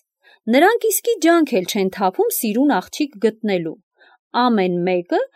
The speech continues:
գյուղացի մի կնիկ է վերցնում բերում։ Թագավորը, որ տեսնում է, ասում է. «Իմ մահից հետո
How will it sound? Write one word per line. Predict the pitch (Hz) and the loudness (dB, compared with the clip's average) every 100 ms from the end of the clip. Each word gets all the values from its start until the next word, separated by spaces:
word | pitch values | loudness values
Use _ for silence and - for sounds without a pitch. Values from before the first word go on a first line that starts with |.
| _ _ | _ _
գյուղացի | 185 262 277 294 294 539 | -2 2 4 2 2 0
մի | 480 494 | 0 0
կնիկ | - 285 220 190 | 2 2 2 0
է | 170 | 2
վերցնում | 180 175 - 190 180 | 0 0 -4 -2 -2
բերում։ | 175 170 170 170 185 _ _ _ _ _ _ _ _ | -2 -2 -4 -8 -14 _ _ _ _ _ _ _ _
Թագավորը, | 196 190 220 226 220 180 | -6 -4 -2 -2 -2 -2
որ | 190 | -4
տեսնում | - 254 262 392 453 | -4 -6 -4 -4 -2
է, | 427 311 | -2 -2
ասում | 262 - 180 175 | -4 -6 -8 -8
է. | 165 175 _ _ _ _ _ _ _ - | -10 -16 _ _ _ _ _ _ _ -4
«Իմ | 226 208 | 0 0
մահից | 185 180 170 190 - | 0 -2 -4 -8 -4
հետո | 185 175 254 | -6 0 2